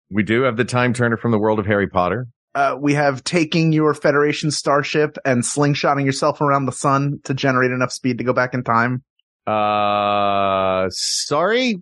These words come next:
Speaker 1: What was this
Speaker 2: Oh.
Speaker 1: deep nerd cut that you just, uh,
Speaker 2: Clearly,
Speaker 1: that you
Speaker 2: you
Speaker 1: just
Speaker 2: don't, in Star
Speaker 1: sliced
Speaker 2: Trek
Speaker 1: across my arm?
Speaker 2: No, listen, in Star Trek four,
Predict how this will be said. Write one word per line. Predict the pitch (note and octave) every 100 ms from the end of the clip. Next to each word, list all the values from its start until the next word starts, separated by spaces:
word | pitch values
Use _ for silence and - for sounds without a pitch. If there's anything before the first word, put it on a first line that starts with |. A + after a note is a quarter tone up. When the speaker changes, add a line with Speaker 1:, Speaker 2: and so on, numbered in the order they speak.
| _
Speaker 1:
What | B2+ C#3 G3 A3
was | A3
this | A3 - - -
Speaker 2:
Oh. | E3 C4 B2+ - _
Speaker 1:
deep | D#3 F#3+ G#3 G3+
nerd | E3 F#3 G3 F3
cut | F#3+ G3 G3
that | F3+
you | F3+
just, | F3 F#3 G3+ F3+
uh, | F3 E3+ E3+
Speaker 2:
Clearly, | B3 C4+
Speaker 1:
that |
you | G3 E3+
Speaker 2:
you |
Speaker 1:
just | E3+
Speaker 2:
don't, | G3 F#3+ _
in | G3 F#3+
Star | F#3+ - B3
Speaker 1:
sliced | D#3+ F3+ -
Speaker 2:
Trek | F3
Speaker 1:
across | - D3+ D3+ D3
my | D#3 C#3
arm? | B2 C3 C#3+ D#3
Speaker 2:
No, | B2+ A2 _
listen, | D3+ C#3+ G#2 A2
in | C3+
Star | - - F3
Trek | G3 A3 G#3+ - - - -
four, | A#2+ G2+ C3+